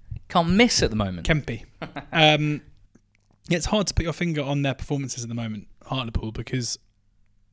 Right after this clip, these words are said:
Speaker 2: I think they've been pretty fortunate to get the two points they got at Tranmere and Bradford. I think both times they probably,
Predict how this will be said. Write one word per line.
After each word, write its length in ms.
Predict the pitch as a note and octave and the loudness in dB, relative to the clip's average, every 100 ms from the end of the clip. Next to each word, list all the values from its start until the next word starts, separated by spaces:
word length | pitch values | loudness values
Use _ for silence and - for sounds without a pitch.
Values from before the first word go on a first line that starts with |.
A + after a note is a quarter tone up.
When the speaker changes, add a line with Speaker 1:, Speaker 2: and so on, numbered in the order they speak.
| _ _ - | _ _ -8
Speaker 2:
I 80 | - | -4
think 200 | - D#3 | -2 -2
they've 80 | |
been 120 | C3 B2 | 2 4
pretty 220 | A#2+ A#2+ | 4 2
fortunate 560 | - B2+ - B2 A2 | 0 -2 -2 -6 -8
to 80 | - | -10
get 100 | B2+ | -10
the 80 | B2 | -8
two 360 | - C3 A#2+ A2+ - - - - | -4 -2 -2 -4 -14 -20 -4 2
points 300 | C#3+ B2+ - | 4 2 -2
they 100 | B2+ | -4
got 160 | A#2+ | -4
at 80 | A#2+ | -6
Tranmere 400 | - C3 A#2+ A#2 | -2 0 0 0
and 80 | A#2 | 0
Bradford. 460 | A#2+ A#2 - A2 A#2 | 0 -2 -4 -10 -8
I 80 | |
think 180 | A#2+ B2 | -6 -2
both 320 | C3+ B2 - - | 0 0 -2 -2
times 320 | C3 A#2+ A2+ | 0 0 -2
they 80 | A#2+ | -2
probably, 560 | - B2 A#2 A#2+ A2+ | -2 -2 -2 -4 -4